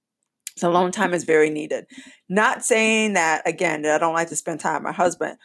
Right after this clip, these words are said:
but this gives me time to figure out what are the things that bring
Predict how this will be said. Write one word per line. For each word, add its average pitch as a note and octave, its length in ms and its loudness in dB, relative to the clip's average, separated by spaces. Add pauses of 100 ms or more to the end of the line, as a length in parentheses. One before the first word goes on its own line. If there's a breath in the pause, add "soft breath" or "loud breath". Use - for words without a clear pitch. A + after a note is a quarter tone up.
(200 soft breath)
but F3+ 120 2
this A3 180 6
gives A3+ 220 2
me G3 140 -2
time F#3+ 340 0
to E3+ 80 -6
figure F3+ 260 -2
out E3 280 4
what E3+ 360 4 (100)
are G3 120 6
the G3 100 4
things E3 320 -4
that D#3 220 2
bring D#3+ 260 -4